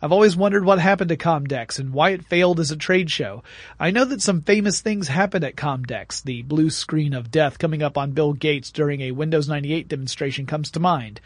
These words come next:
Thanks for making such a great show." Well, thank you, Alex, for those kind words and for the suggestion. Guys, remember, you can always write me to make suggestions for show topics or guests I should have on the show, or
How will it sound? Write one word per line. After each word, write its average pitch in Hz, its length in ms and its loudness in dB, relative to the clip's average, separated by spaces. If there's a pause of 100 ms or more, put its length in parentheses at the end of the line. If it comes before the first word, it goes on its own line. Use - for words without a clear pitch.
(340)
Thanks 220 260 4
for 226 300 0
making 165 380 0
such 127 260 -6
a 156 60 -2
great 120 400 -10
show." 107 420 -6 (680)
Well, 208 120 2
thank 262 260 4
you, 277 160 4
Alex, 185 340 4
for 175 140 0
those 165 180 4
kind 180 280 2
words 151 480 0
and 208 320 2
for 170 200 2
the 151 120 -2
suggestion. 147 680 -2 (680)
Guys, 160 320 6
remember, 147 380 2
you 160 180 2
can 160 140 6
always 156 260 6
write 156 320 4
me 160 340 -2
to 151 120 -2
make 139 260 -4
suggestions 147 680 -2
for 131 120 -6
show 151 280 -2
topics 143 600 -2
or 123 120 -8
guests 147 520 -2
I 147 100 2
should 147 160 -4
have 143 140 0
on 143 120 -2
the 139 80 -6
show, 143 340 -2
or 139 140 -2